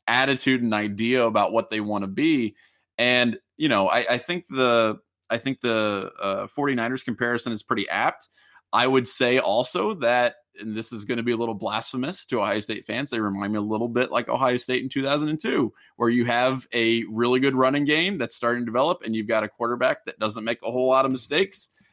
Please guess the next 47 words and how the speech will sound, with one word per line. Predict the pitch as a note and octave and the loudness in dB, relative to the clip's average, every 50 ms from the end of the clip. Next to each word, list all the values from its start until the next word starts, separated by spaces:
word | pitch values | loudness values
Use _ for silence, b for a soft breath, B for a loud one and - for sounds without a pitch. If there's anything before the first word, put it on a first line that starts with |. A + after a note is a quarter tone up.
| b _ | b _
and | A2 A#2 A#2 | 0 0 0
a | A2+ | 0
defense | G#2+ G#2 B2 B2+ B2 - B2+ B2 B2 A#2+ - | 0 2 2 2 2 2 0 0 0 0 0
that's | - A#2 A2 - - G2+ _ _ _ _ _ | 0 -2 -2 -2 -6 -16 _ _ _ _ _
starting | - - - A#2+ A#2 A#2 A#2 A2+ | -8 -2 0 2 2 2 2 0
to | A2+ | 0
emerge | A2 A2+ A#2 A#2 G#2+ G#2+ | 0 2 0 0 0 -4
as, | G2+ G2 G#2+ - _ | -6 -6 -10 -14 _
like, | G#2 G#2 G2 - | -4 -4 -4 -4
really | G#2 G#2 G2+ G#2 A2+ B2+ C3+ C3 A#2+ A#2+ A#2+ | -10 -12 -10 -4 0 2 2 4 4 4 2
amazing. | A#2+ C3+ C#3+ D#3+ D3+ G#2+ G#2 G#2 G2+ G2 | 2 2 0 0 0 -2 -2 -6 -6 -8
So, | - - C3 A#2+ A#2 A2+ A2+ - b b b b b b b b | -4 0 2 2 2 2 0 -4 b b b b b b b b
you | C3+ | -2
know, | B2+ A2+ | 0 0
people | G#2+ - G#3+ - - F#3 | 0 0 -2 0 2 2
look | E3+ E3 E3 | 2 4 4
at | D#3+ D3+ | 2 2
them | C#3 C3 B2 A2+ | 4 2 0 0
sometimes, | - C3 A#2 A2 A2+ A#2 A2+ A2 G#2+ | 0 -2 -4 -2 -2 -2 -2 -2 -2
they're | A2+ | -4
like, | G#2+ B2+ - | -4 -2 0
"Oh, | F#3+ F#3 F#3 | 0 0 2
they | - D3 C#3+ | 0 0 -2
only | C#3 C#3+ C3 | 0 0 -2
won | B2 A#2 A#2+ A#2+ A2+ | -2 -2 -2 0 2
by, | A2+ A2+ G#2+ | 2 2 2
like, | G#2 G#2 G2+ G2 - _ _ _ | 2 -2 -4 -6 -8 _ _ _
you | C3 G#2 | -10 -10
know, | G2+ G2 G#2+ - _ | -10 -10 -14 -16 _
seventeen | - - B2+ A#2 A2+ A2+ G2 - A2+ A2 G#2 G2 | -6 -2 -2 -2 -2 -4 -8 -6 -4 -4 -4 -4
points | - A2 G#2+ G#2+ G2+ - | -4 -4 -4 -4 -4 -6
against | G#2 G#2+ G2+ - G2+ | -8 -8 -8 -8 -10
a | |
team | G2+ - G2+ G2+ | -6 -4 -4 -2
they | G2+ G2 | -2 -4
should | G2 - G#2 | -4 -4 -6
have | G#2 G2 | -8 -6
blown | F#2 G2+ G2 G2 G2 | -4 -2 -2 0 0
out." | G2 G2+ G2+ G2 b b b b b | 0 0 0 -2 b b b b b
It's | _ - | _ -2
not | E3+ D#3+ - | 0 0 0
their | C3 C3+ | 0 -4
style. | - - C#3 D3 D#3 C#3+ A2 F#2+ - - | -4 -2 0 0 2 2 2 0 -4 -4
They | - B2 | -2 0
don't | C3 C3 B2+ | 0 2 2
need | B2+ C3 B2+ - | 0 0 -2 -4
to. | - G2+ F#2+ G2 | -4 -4 -4 -6